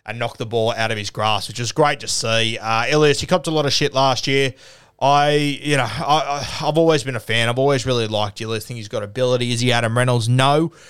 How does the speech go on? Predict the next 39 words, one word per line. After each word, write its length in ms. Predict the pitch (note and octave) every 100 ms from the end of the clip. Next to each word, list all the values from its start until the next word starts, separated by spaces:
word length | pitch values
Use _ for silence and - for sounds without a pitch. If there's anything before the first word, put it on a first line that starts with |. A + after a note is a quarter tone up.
| -
Uh, 320 | - A#2+ A#2 A#2
but 220 | B2+ B2
fuck, 300 | - A#2 - _ _ _ _ _
I, 120 | D3 B2+
I, 440 | C#3 C#3 C#3 C3
I 60 | C#3+
don't 220 | E3 E3
think 140 | E3
South 240 | - D3 B2+
Sydney 200 | C3 B2+
have 80 |
made 180 | A#2+ B2
the 80 | A2
wrong 240 | A#2 A#2+
decision 420 | A2 G#2 A2+ G#2+ G#2+
here, 140 | A2
and 100 | A2
Ilias 280 | B2+ B2 G#2+
just 200 | A#2 -
keeps 240 | C3 -
on 140 | A2+ G#2
improving. 540 | G2+ C3+ C3+ C3+ B2+ - - -
The 100 | C3+
thing 160 | C#3 F3
that 80 | G3
I 120 | F3
loved 340 | C#3+ C3+ C#3 C3+
about 240 | C3+ B2+
this 220 | A#2+ -
game 420 | C#3 A#2+ B2 A#2+
for 720 | A2+ - A#2+ B2 A#2+ A#2+ A#2 - _ _
the 100 | B2
South 220 | - C#3
Sydney 160 | - A#2
Rabbitohs 460 | A#2 A#2+ A2+ A2+
was 160 | G#2+ A2
that 120 | B2
they 140 | A2+ A#2
won 480 | A#2 C3 D#3 G3